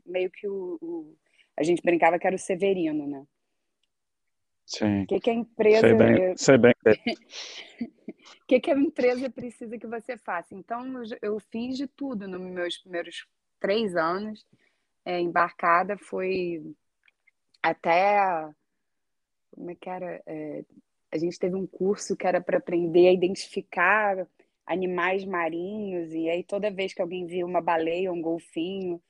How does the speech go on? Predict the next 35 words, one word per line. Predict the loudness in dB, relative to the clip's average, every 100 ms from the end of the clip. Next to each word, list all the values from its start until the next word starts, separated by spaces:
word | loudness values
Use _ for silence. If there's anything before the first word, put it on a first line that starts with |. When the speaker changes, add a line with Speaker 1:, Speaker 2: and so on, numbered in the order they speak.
| _ _
Speaker 1:
ligava | -6 2 4 4 -2
pra, | -2 -2 -4 _
pra | -2
<laughs> |
mim | 0 -2
no | 0
escritório, | -2 -4 -8 -8 -4 0 0 -2 -6 _ _ _
falava, | -4 -2
"Mariana, | -2 -2 -2 -4
tem | -6
uma | -4 0
baleia | 2 4 4 0 0 -2 0 2
a | 2
bombordo." | 0 -2 2 6 4 2 -8
Aí | -8 -8
eu | -10
saía | -12 -14 -14
correndo | -18 -16 -16 -10
com | -12
a |
máquina | -6 -8 -8 -20
pra | _
tirar | -12 -12
foto | _ -8
da | -4
baleia, | -6 -4 -4 -6 -10 _ _ _
pra | -8
fazer | -4 -4
o |
registro | -4 -6 -6 -10 -6
pro | -2
Ibama. | 0 0 -2 _ _ _ _ _ _ _ _ _ -6 -6 -8
É. | -8 -4 -2 -2 -4 -6 0 0
Speaker 2:
<laughs> | 4 2 2 -2 -2 -6 -12 2
Legal. | 4 8 8